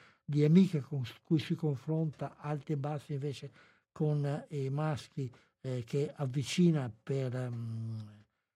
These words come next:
eh, per, per cercare di trovare il suo fidanzato, però una,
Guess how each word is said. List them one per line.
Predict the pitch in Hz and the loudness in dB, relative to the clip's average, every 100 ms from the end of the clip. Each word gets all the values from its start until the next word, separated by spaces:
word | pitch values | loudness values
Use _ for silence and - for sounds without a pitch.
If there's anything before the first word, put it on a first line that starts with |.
| _ - | _ -12
eh, | 127 120 | -10 -8
per, | 104 135 120 117 | -10 -12 -10 -10
per | 107 135 | -6 -6
cercare | 135 123 151 | -6 -4 -2
di | 139 | -2
trovare | 123 143 143 135 | -2 -4 -2 -4
il | |
suo | - 147 | -4 -4
fidanzato, | 131 220 269 - 226 - | -2 -2 -4 -4 -6 -4
però | 202 175 | -4 -2
una, | 147 135 131 | -2 -4 -6